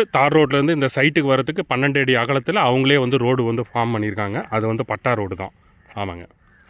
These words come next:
அந்த அளவுக்கு சூப்பரான ஒரு சைட்டு. பாருங்க, சைட்டு எப்படி இருக்கு பாருங்க. பக்கத்துல எல்லாமே நெல் பயிர் வச்சிருக்காங்க, இது மட்டும் கடலக்காய் போட்டிருக்காங்க. ஏன்னா இடம் வந்து விற்க போறதுன்னு சொன்னதுனால ட்ரையா போடக்கூடாதுன்ட்டு வேண்டி கடலக்காய் போட்டிருக்காங்க. பந்தி-,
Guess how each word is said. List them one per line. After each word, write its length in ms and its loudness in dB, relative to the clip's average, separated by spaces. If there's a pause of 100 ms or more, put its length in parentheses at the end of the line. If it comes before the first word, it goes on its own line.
(260)
அந்த 160 -6
அளவுக்கு 260 -4
சூப்பரான 340 -2 (400)
ஒரு 200 -10
சைட்டு. 280 -10 (2000)
பாருங்க, 320 -4
சைட்டு 260 -2
எப்படி 180 0
இருக்கு 180 -6
பாருங்க. 240 -6 (200)
பக்கத்துல 380 -2
எல்லாமே 220 -2 (120)
நெல் 180 -4
பயிர் 200 0
வச்சிருக்காங்க, 460 -6 (140)
இது 160 -2
மட்டும் 240 -4
கடலக்காய் 400 -4
போட்டிருக்காங்க. 460 -10 (540)
ஏன்னா 140 2 (300)
இடம் 180 2
வந்து 200 2
விற்க 180 0 (100)
போறதுன்னு 400 0
சொன்னதுனால 400 -4 (520)
ட்ரையா 340 2
போடக்கூடாதுன்ட்டு 800 -2
வேண்டி 180 -6 (100)
கடலக்காய் 300 -2
போட்டிருக்காங்க. 440 -12
பந்தி-, 240 -8